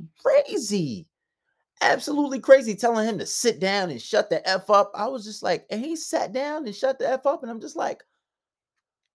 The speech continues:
"Are you serious?" But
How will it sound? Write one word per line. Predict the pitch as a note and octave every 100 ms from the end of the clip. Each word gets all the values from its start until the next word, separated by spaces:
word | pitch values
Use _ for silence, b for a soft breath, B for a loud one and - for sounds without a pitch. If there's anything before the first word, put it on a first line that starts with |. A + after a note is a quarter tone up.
| - _ _
"Are | -
you | F#4+ A#4+
serious?" | - - B4 B4+ C5+ C5 - - _ _ _ _ _ _ _ _
But | E3 -